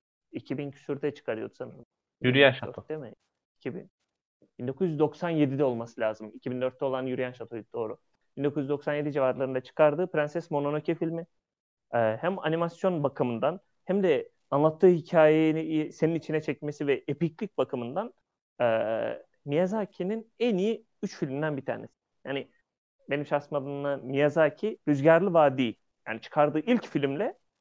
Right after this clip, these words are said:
Speaker 1: zirve noktasını yakalıyor ve ancak bir daha Gökteki Kale ve Prenses Mononoke'de o seviyeye erişebiliyor. Diğer çıkardığı hiçbir film benim gözümde bu üç film kadar değerli değil. Ee, vurguladıkları şeyler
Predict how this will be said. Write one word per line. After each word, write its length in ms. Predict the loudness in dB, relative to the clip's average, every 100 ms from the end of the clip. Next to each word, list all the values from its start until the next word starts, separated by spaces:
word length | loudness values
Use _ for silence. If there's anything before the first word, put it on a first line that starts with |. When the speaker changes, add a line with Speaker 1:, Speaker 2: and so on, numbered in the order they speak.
| _ _ _ _ _ _ _ _ _ _ _
Speaker 1:
zirve 320 | 6 6 8 4
noktasını 440 | 0 -4 0 2
yakalıyor 420 | 6 6 6 4 0 _ _ _ _ _ _ 2
ve 220 | 2 4
ancak 420 | -2 0 -4 -6 0
bir 260 | 2 4
daha 180 | 4 4
Gökteki 460 | 0 -2 -6 -8 -2
Kale 240 | 0 2
ve 60 | 2
Prenses 460 | -2 -6 -6 -4
Mononoke'de 600 | -2 -2 -2 -2 -2 -4 -12 _
o 120 | 0
seviyeye 480 | 2 2 4 2 2
erişebiliyor. 480 | -4 -10 -12 -12 -16 _ _ _ _ _
Diğer 180 | 0 0
çıkardığı 280 | 0 0 0
hiçbir 260 | -6 -8 -6
film 280 | -4 -4 -2
benim 220 | -2 -2
gözümde 360 | -2 -2 -2
bu 120 | -2 -4
üç 140 | -6
film 200 | -8 -4
kadar 320 | -2 0 2
değerli 400 | 4 4 2 2
değil. 220 | 2 0 _ _ _ _ _ _ _ _ -4
Ee, 460 | 0 2 2 -2 -6 _ _ _
vurguladıkları 640 | 0 2 4 4 4 2 4
şeyler 520 | 4 6 6 4